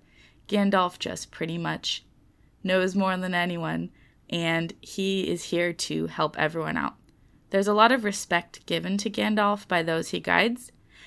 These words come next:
and he in turn leads them with a lot of care, always directed towards what he sees as best for them.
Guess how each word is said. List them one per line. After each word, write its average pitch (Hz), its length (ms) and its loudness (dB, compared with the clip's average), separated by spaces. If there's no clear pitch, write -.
and 180 320 2
he 269 260 2
in 233 200 4
turn 180 400 -2
leads 180 240 -2
them 165 180 -4
with 160 160 -6
a 180 40 -2
lot 160 200 0
of - 140 -12
care, 220 500 -2
always 220 400 2
directed 185 560 -2
towards 160 540 -4
what 160 160 -4
he - 200 -10
sees 165 300 -6
as 151 140 -4
best - 320 -4
for - 100 -6
them. - 320 -6